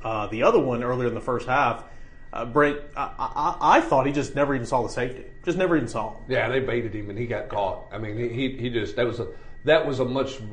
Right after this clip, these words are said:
Speaker 2: much worse decision than
Speaker 1: Yeah.
Speaker 2: the Jacob Warren decision. If he throws the ball outside to Jacob Warren,
Speaker 1: Mm-hmm.
Speaker 2: that's probably a touchdown. He threw it inside and allowed the D B to get in front of him.
Speaker 1: Yeah.
Speaker 2: Um, but yeah, it, it was a forced.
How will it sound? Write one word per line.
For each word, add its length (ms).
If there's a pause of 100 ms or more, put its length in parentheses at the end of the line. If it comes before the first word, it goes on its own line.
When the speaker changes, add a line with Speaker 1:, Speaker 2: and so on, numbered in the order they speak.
(420)
Speaker 2:
much 320
worse 320
decision 600
than 100
Speaker 1:
Yeah. 100
Speaker 2:
the 60
Jacob 340
Warren 220
decision. 500 (420)
If 160
he 120
throws 320
the 60
ball 420
outside 720
to 80
Jacob 480
Warren, 380 (180)
Speaker 1:
Mm-hmm. 180 (100)
Speaker 2:
that's 200
probably 380
a 20
touchdown. 500 (140)
He 100
threw 240
it 60
inside 480
and 80
allowed 280
the 80
D 60
B 160
to 80
get 160
in 160
front 220
of 120
him. 160
Speaker 1:
Yeah. 200 (260)
Speaker 2:
Um, 520 (180)
but 180
yeah, 260
it, 260
it 60
was 140
a 80
forced. 460